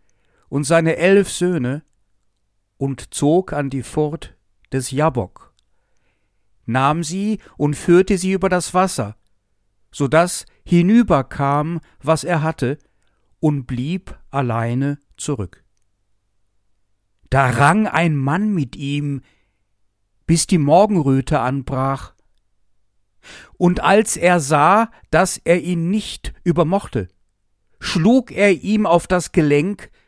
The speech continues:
seiner Hüfte, und das Gelenk der Hüfte Jakobs wurde über dem Ringen mit ihm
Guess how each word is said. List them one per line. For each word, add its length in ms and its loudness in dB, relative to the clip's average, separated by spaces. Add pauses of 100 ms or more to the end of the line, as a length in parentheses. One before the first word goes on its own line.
(220)
seiner 400 2
Hüfte, 540 0 (580)
und 180 0
das 200 -2
Gelenk 560 0 (220)
der 160 4
Hüfte 320 0
Jakobs 800 -4 (480)
wurde 420 2
über 300 -4
dem 180 -4
Ringen 420 -4 (200)
mit 240 -6
ihm 320 -8